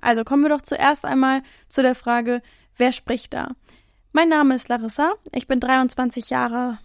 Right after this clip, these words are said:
alt oder jung, wie man sehen mag, <laughs> ähm, und ich bin Werkstudentin bei der Synaxon. Außerdem bin ich Hauptverantwortliche für diesen Podcast, bei dem es insgesamt und im Allgemeinen um I-T-Trends, aktuelle Entwicklungen,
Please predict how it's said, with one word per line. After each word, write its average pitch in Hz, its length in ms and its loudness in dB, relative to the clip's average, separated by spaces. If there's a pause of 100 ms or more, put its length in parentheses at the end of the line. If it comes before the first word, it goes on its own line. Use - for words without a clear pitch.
(160)
alt 269 300 4
oder 233 220 -2
jung, 285 400 2
wie 247 80 -2
man 247 260 2
sehen 311 300 2
mag, 294 320 2 (180)
<laughs> - 160 -10
ähm, 254 420 2
und 311 140 0
ich 330 120 -2
bin 269 180 2
Werkstudentin 247 680 0
bei 233 140 0
der 240 140 0
Synaxon. 247 720 -4 (640)
Außerdem 311 420 6
bin 277 100 6
ich 269 200 -2
Hauptverantwortliche 311 1040 -2
für 294 180 -4
diesen 285 260 0
Podcast, 302 800 -4
bei 247 120 0
dem 247 280 2
es 240 140 -2
insgesamt 262 760 0
und 240 460 -2
im 254 80 0
Allgemeinen 240 580 2
um 247 160 -4
I-T-Trends, - 840 -4
aktuelle 247 480 0
Entwicklungen, 277 640 -2